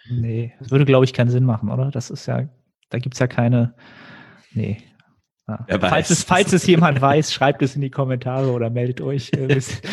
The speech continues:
Speaker 1: vielleicht liegen wir da grad völlig falsch. Ähm,
Speaker 2: Ja.
Speaker 1: aber das, glaub ich, ein, ein, wieder ein guter Übergang zum nächsten Thema. Genau, wenn man dann nämlich bewertet wird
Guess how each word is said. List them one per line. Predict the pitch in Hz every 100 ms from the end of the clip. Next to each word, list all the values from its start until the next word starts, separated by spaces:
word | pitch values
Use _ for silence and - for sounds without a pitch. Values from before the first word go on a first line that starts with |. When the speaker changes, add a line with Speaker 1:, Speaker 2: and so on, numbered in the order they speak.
| 208 165
Speaker 1:
vielleicht | 135 143 151
liegen | 156
wir | 143
da | 135
grad | 131 123
völlig | 139 127 123
falsch. | 127 131 139 -
Ähm, | - - - 127
Speaker 2:
Ja. | 131 123 123
Speaker 1:
aber | 131 147
das, | 165
glaub | 175 175
ich, | 180
ein, | 165 151
ein, | 143
wieder | 147 147
ein |
guter | 147 175
Übergang | 170 156 143 143
zum | - 135
nächsten | 151 - 139
Thema. | 127 127 147 - - 127 175 180 -
Genau, | 123 127
wenn | 143
man | 147 147
dann | 139 147
nämlich | 147 143 - - 135
bewertet | 143 151 185 143
wird | 151 214 -